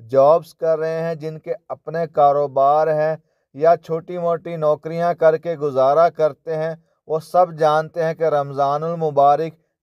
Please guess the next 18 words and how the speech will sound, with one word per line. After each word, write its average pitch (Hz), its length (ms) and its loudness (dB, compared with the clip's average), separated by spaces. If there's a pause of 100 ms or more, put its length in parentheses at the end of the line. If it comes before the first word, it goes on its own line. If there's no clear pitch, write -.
जैसे 143 380 -2
ही 180 240 -4
आता 147 380 0
है, 160 220 0 (240)
स्पेशली 156 680 -4
मैं 170 160 -6
सऊदी 143 440 -4
अरेबिया, 151 600 2
दुबई 139 500 -4
वगैरह 156 460 2
गल्फ़ 151 360 -2
ममालिक 147 500 -4
की 151 160 -14
बात 131 340 0
करना 143 380 -4
चाह 135 280 -2
रहा 143 140 0
हूँ। 143 160 -4